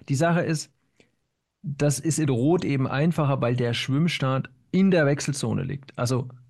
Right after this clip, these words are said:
das ist ja quasi integriert und das geht halt, wenn, dann müsste man quasi, ähm,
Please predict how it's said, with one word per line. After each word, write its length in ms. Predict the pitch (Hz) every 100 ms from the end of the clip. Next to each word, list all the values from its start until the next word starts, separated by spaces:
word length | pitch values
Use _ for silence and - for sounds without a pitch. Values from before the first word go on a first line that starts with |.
| -
das 160 | 127 135
ist 120 | -
ja 180 | 147 131
quasi 300 | 131 127 135
integriert 680 | 151 - 127 139 143 123
und 160 | - 110
das 120 | 120
geht 180 | 139 139
halt, 200 | 127 123 - - _ -
wenn, 160 | 131
dann 120 | 143 143
müsste 240 | 147 156
man 320 | 139 143 139 - _
quasi, 520 | - 131 127 127 123 123 - _ _ -
ähm, 520 | 123 120 123 117